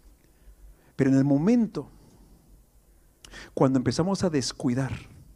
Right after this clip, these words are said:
nuestra búsqueda espiritual, el momento cuando empezamos, querida familia, empezamos a descuidar nuestra oración, nuestra lectura de la palabra de Dios, buscar a Dios. No hay otra receta, esto es sumamente sencillo.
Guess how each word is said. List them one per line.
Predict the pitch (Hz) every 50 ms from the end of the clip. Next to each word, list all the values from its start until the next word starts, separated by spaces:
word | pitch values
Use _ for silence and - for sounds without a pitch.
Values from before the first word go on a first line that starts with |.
| _ _ _ _ _ - - - - - - - _ _ _ _ _ - - - - - -
nuestra | 143 147 143 139 139 - 143 127
búsqueda | 123 156 214 208 - - - 170 147 135
espiritual, | 110 - - 143 120 113 - - 117 - - - _ _ _ _ _ _ _ _ _ _ _ _
el | - 226 220
momento | 226 247 247 277 339 330 - 330
cuando | - 285 247 226
empezamos, | 202 - 185 - 254 262 254 196 -
querida | - 170 226 254 226
familia, | - - 151 190 220 214 165 139 -
empezamos | 190 170 165 151 165 151 214 226 254 247 -
a | 226
descuidar | 185 180 160 - - - 131 151 180 165 - - - _ _ _ _ _ - _ _ _ - - - - -
nuestra | 160 175 - - 185 180 175 - -
oración, | 196 190 202 190 160 - - 214 196 156 120 110 - - _ _ - - - -
nuestra | 170 180 - - 180 180
lectura | 160 160 165 170 165 - - - 233 226 226
de | 214 196
la | 175 147 -
palabra | 156 147 165 175 175 175 175 165
de | 151 143
Dios, | 160 160 127 - - - - - - - - -
buscar | 165 165 196 180 - - - 226 208 220
a | 214
Dios. | 226 226 233 175 185
No | 202 226 247 262 269 262 262
hay | 262 277 294 302 302 285 226 - - - -
otra | 269 269 277 277 - 262 262
receta, | 240 233 226 - - 277 294 285 - 262
esto | 247 - - 262
es | -
sumamente | - - - 262 262 254 269 254 269 277 269 269 277 240
sencillo. | - 247 262 254 254 - - 320 339 359 349 359 359 359 320 240 165